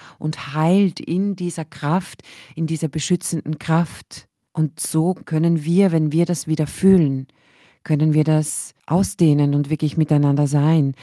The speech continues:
Aber dafür benötigt's wirklich offene Gespräche, und zwar Gespräche in dem, was ich, äh, fühle,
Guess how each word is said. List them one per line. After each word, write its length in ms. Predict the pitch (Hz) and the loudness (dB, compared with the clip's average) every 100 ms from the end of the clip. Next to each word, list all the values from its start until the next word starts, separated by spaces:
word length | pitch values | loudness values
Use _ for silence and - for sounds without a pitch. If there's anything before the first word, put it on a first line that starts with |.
| - - | -18 -8
Aber 160 | 139 151 | -2 2
dafür 300 | 147 - 151 | 2 2 2
benötigt's 600 | 160 151 147 147 - 147 | 2 2 -2 -8 -10 -10
wirklich 320 | 151 147 - | -8 -8 -4
offene 360 | 139 - 147 | -2 2 2
Gespräche, 760 | 147 143 - 143 151 160 156 - | 0 -2 -2 0 0 0 -4 -2
und 140 | 143 | -4
zwar 280 | - 139 143 - - - | -2 -2 -2 -6 -20 -8
Gespräche 540 | 151 - 156 151 - | -6 -4 0 0 2
in 100 | 151 | 0
dem, 260 | 143 147 143 | 2 2 2
was 180 | 147 160 | 0 -2
ich, 360 | 147 - - | -6 -8 -8
äh, 160 | - 139 | -4 -6
fühle, 540 | - 170 175 165 165 | -2 4 4 4 2